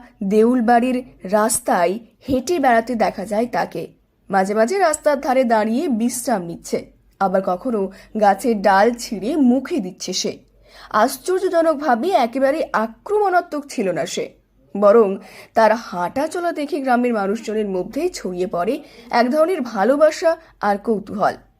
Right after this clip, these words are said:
সকাল হতেই গ্রামে হাজির রামলাল, পিছু নিলেন উৎসাহী মানুষজন। রামলালকে এক ঝলক দেখতে সকাল থেকেই পথে ভিড় জমাতে শুরু করেন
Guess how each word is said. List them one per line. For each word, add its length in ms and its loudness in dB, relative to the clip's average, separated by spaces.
সকাল 500 4
হতেই 320 0
গ্রামে 380 4
হাজির 460 0
রামলাল, 420 0
পিছু 260 -6
নিলেন 320 2
উৎসাহী 540 -2
মানুষজন। 760 -2
রামলালকে 600 4
এক 260 2
ঝলক 260 -2
দেখতে 640 -2
সকাল 460 0
থেকেই 320 -6
পথে 360 -2
ভিড় 340 -2
জমাতে 380 -2
শুরু 240 -6
করেন 280 2